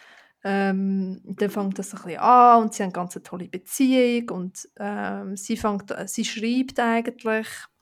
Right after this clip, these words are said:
und er tut sie dann ein bisschen, äh, unterstützen und sagt, „Hey, du solltest doch eigentlich mehr dich auf Schreiben konzentrieren und selber Theater, äh, produzieren, statt dass du irgendwie von Casting zu Casting rennst.“ Ähm,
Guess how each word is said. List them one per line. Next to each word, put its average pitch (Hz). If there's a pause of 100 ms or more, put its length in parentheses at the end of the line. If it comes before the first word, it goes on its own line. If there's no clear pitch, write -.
(680)
und 226
er 190
tut 233
sie 240
dann 202
ein 208
bisschen, 208 (500)
äh, 214
unterstützen 240
und 226
sagt, 226
„Hey, 233
du 220
solltest 226
doch 220
eigentlich 226
mehr 220
dich 226
auf 214
Schreiben 254
konzentrieren 233
und 202
selber 214
Theater, 214
äh, 202
produzieren, 214
statt -
dass 196
du 202
irgendwie 196
von 202
Casting 202
zu -
Casting 240
rennst.“ 220 (960)
Ähm, 202